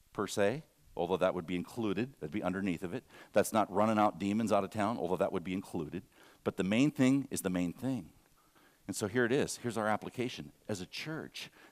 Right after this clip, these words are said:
there's a lot of things we could get involved with here, but we have a mission statement that we believe is the right one for this day.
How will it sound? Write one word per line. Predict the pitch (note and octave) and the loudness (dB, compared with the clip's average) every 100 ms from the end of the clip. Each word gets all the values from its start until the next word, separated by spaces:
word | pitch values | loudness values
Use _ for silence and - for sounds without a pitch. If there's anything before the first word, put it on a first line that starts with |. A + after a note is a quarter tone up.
| - | -4
there's | G2 | 2
a | |
lot | F2+ F#2+ A#2 D#3+ E3 | 4 8 8 10 8
of | - | 4
things | D#3 C#3 | 0 0
we | A#2 | -4
could | F#2 | -2
get | C3 | -2
involved | G2+ G#2 B2+ C3 | 2 4 4 2
with | C#3 C#3+ | -4 -4
here, | D3 E3 - _ _ _ _ _ - - _ _ - | -6 -8 -12 _ _ _ _ _ -20 -20 _ _ -16
but | - G#2 | -8 0
we | A2 | 2
have | G#2+ | 2
a | |
mission | G2 A2 A2 | 0 0 -4
statement | - A#2 G#2+ C#3 E3 _ _ - - - | -2 0 0 -2 -6 _ _ -20 -20 -10
that | |
we | G2 A2+ | -4 0
believe | G2 G2 B2 | 2 2 0
is | G#2+ | -2
the | F2 | -2
right | D#2+ G2+ | 2 2
one | A2+ G2+ B2+ | 2 -2 -2
for | D3 D2 | -6 -8
this | E2+ - | -8 -4
day. | F#2 G2+ E3+ | -2 -2 -4